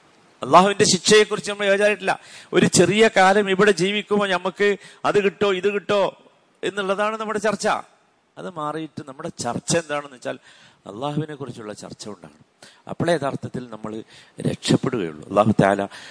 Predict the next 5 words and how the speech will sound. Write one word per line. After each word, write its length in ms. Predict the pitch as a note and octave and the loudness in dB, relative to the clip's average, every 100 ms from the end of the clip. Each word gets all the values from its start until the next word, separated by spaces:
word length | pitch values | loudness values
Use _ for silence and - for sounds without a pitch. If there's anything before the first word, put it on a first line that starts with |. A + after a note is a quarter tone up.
| - | -2
അങ്ങനെ 280 | G2+ C3 C#3+ | 0 4 6
രക്ഷപ്പെടുന്ന 580 | B2+ B2+ - - C#3 C3 | 6 6 6 6 4 4
ഭാഗ്യവാന്മാരിൽ 840 | A#2 A2+ A#2 B2+ B2 A#2+ A2+ A2 | 6 4 6 6 6 4 -2 -2
നമ്മയൊക്കെ 420 | G2+ G#2 G2+ - | -4 -2 -4 -2
ഉൾപ്പെടുത്തുമാറാകട്ടെ. 1000 | F#2+ - F#2+ - F#2+ F2 E2 E2 E2+ E2+ | -6 0 0 0 -4 -2 -2 -4 -4 -4